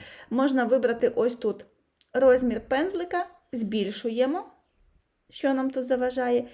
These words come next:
і обводимо діляночку, яка нам заважає. Штучний інтелект буде брати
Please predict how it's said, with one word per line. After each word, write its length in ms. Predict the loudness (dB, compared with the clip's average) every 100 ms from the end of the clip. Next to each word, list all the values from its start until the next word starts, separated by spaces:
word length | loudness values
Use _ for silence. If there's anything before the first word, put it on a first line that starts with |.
| -20 -20 -2
і 140 | 0
обводимо 560 | 2 0 2 2 2 0
діляночку, 600 | -2 0 0 -2 -6 -4
яка 240 | -2 0 2
нам 160 | 2
заважає. 420 | -2 -6 -4 -4
Штучний 440 | -4 -4 -6 -4 0
інтелект 440 | 2 2 0 0
буде 280 | 2 4 4
брати 380 | 2 -2 -4